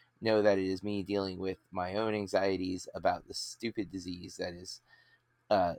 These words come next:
stressing me out in, like, every potential way, aside from, like, I don't wanna get sick. Um, there is this weird sense of irony, Corey, that I'm feeling.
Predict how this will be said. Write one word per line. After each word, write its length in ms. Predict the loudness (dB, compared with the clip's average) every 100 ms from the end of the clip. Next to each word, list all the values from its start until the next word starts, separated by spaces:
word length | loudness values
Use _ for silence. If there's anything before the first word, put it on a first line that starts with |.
| -8
stressing 380 | 0 0 0 0
me 120 | 2
out 200 | 2 2
in, 200 | -4 0
like, 240 | 0 -2 2
every 340 | 4 4 2 -2 -14
potential 680 | -16 -8 -4 -2 4 6
way, 300 | 8 8 6
aside 380 | 4 8 10 10
from, 120 | 6
like, 180 | 0 0 0
I 100 | 2
don't 280 | 4 4
wanna 180 | 4 2
get 240 | 2 -2 -2
sick. 260 | -2 -2 _ _ -20 -20 _ 4
Um, 340 | 4 4 -2 _ _ _ _ _ _ _ _ 6
there 160 | 10
is 140 | 10 8
this 160 | -2
weird 280 | 2 2 2
sense 200 | 0 0
of 80 | 2
irony, 320 | 4 4 0
Corey, 260 | 0 2 4
that 140 | 4
I'm 160 | 4 2
feeling. 380 | -2 -2 -4